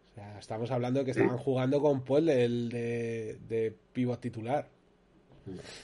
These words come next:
Speaker 1: O sea
Speaker 2: Sí. Pues sí, justo lo que tú dices, los veintidós años, esto pasó una temporada que David Robinson se lesionó, se la pasó prácticamente entera en blanco,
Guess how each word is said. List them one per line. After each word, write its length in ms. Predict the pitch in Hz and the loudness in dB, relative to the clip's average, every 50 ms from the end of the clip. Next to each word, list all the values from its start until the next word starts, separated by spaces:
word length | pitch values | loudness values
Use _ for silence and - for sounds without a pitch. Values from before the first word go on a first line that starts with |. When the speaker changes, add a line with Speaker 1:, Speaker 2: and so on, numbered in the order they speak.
| - _ _ _ _ _ _ _ _ _ _ _ _ _ _ | -20 _ _ _ _ _ _ _ _ _ _ _ _ _ _
Speaker 1:
O 20 | - - | -20 -20
sea 300 | - 95 95 95 95 92 - _ _ _ - | -18 -16 -16 -16 -18 -20 -20 _ _ _ -6
Speaker 2:
Sí. 80 | - 117 113 117 123 - _ _ _ _ _ _ _ _ _ _ _ _ _ _ _ _ _ _ _ _ - | -4 -4 -4 -4 -8 -12 _ _ _ _ _ _ _ _ _ _ _ _ _ _ _ _ _ _ _ _ 2
Pues 140 | 104 117 123 | 2 4 6
sí, 100 | 151 143 | 6 6
justo 320 | 139 147 143 131 156 151 | 6 6 6 8 8 8
lo 60 | 147 | 8
que 60 | 139 131 | 8 8
tú 80 | 139 | 8
dices, 200 | 156 156 - 170 143 | 6 8 8 6 6
los 120 | 131 120 | 6 6
veintidós 400 | 120 117 117 123 120 131 143 147 156 | 4 4 6 8 8 8 8 8 6
años, 240 | 165 170 175 175 175 151 | 6 6 6 6 6 4
esto 340 | - - - 156 156 156 - _ _ _ _ _ _ _ | 4 6 8 8 8 6 2 _ _ _ _ _ _ _
pasó 720 | - 120 113 113 - - - - 143 156 165 170 175 175 170 | 2 4 4 4 2 0 2 6 8 8 10 10 10 8 8
una 220 | 165 170 170 165 | 6 6 4 6
temporada 560 | 165 165 151 135 160 151 160 165 170 175 175 | 6 4 6 8 6 8 8 8 8 6 6
que 100 | 151 139 | 6 6
David 300 | 123 131 139 147 147 147 139 | 8 8 8 8 8 6 6
Robinson 600 | 135 156 165 165 160 156 131 - 160 151 156 151 | 8 8 8 8 6 4 4 4 4 4 4 4
se 420 | 131 - - 131 127 127 123 123 120 | 4 6 6 8 8 8 8 8 8
lesionó, 480 | 123 120 - - 127 120 143 160 175 185 | 6 4 6 4 6 6 6 6 4 4
se 160 | 180 - 123 | 4 4 4
la 120 | 120 110 | 6 6
pasó 280 | 110 107 - - 127 117 | 4 4 4 4 4 6
prácticamente 540 | 127 123 123 127 127 123 127 131 131 127 120 | 6 4 4 4 4 4 4 4 6 4 4
entera 240 | 110 - 123 131 | 6 6 6 6
en 80 | 131 127 | 6 6
blanco, 420 | 131 139 147 143 - 175 185 185 | 4 2 2 6 6 6 6 4